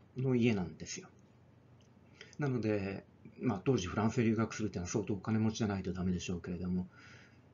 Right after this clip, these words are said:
えー、その官僚がその法律の勉強をするためということなんですね。日本で絵は習っていたようなんですけれども、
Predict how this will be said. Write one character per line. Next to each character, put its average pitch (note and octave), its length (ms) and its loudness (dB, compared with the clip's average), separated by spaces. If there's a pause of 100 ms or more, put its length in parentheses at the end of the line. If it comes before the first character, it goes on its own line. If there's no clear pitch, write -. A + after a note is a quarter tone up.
(140)
え G2 640 -2
ー、 - 20 -16
そ D3 100 -4
の A#2 60 0
官 B2+ 240 2
僚 B2+ 140 4
が C3 100 0
そ B2+ 120 -2
の F#2+ 280 -2 (1300)
法 C#3+ 140 2
律 E3+ 200 2
の D3+ 80 4
勉 C#3+ 200 2
強 C#3+ 80 -2
を C3 40 -2
す - 120 -8
る B2 60 2
た B2 80 0
め A2+ 260 0
と D3+ 100 2
い C3 60 2
う A#2+ 40 -2
こ G#2 80 -4
と E2+ 80 -10
な - 120 -14
ん - 60 -20
で - 60 -20
す - 120 -16
ね。 C#3 140 -6 (2500)
日 D3+ 100 2
本 F#3+ 200 8
で F#2+ 320 0
絵 C#3 80 2
は A#2 140 2
習 A#2 180 2
っ D3 60 -4
て A#2+ 100 2
い G2 60 2
た G#2 80 -2
よ G2 140 0
う - 20 0
な F#2 100 2
ん F2+ 80 0
で F2+ 80 -2
す - 140 -10
け G#2 80 -4
れ F#2+ 80 -6
ど A#2 80 0
も、 A2+ 240 2